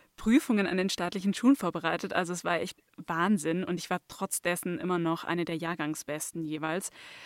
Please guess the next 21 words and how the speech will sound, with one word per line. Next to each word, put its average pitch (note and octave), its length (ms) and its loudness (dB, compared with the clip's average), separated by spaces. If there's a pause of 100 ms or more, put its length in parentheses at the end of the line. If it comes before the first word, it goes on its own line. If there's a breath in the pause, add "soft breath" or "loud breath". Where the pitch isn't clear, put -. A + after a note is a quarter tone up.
(340 loud breath)
Ähm, F3+ 460 2
keine G#3 260 0
Ahnung, F3 220 0
wie F#3 40 0
ich F#3 100 -4
das - 160 -8
gemacht - 280 -8
habe, E3 240 -4
by F3 140 2
the F3 80 0
way. A3+ 220 2 (1080 loud breath)
Und F#3+ 460 2 (560)
da F#3+ 320 4
war F#3 160 8
dann F3+ 160 2
auch E3+ 140 -4
letztendlich E3 440 -4
so - 80 -8
mein D#3+ 180 -4
erster D#3+ 480 -4 (100)
Burnout, F3+ 920 -2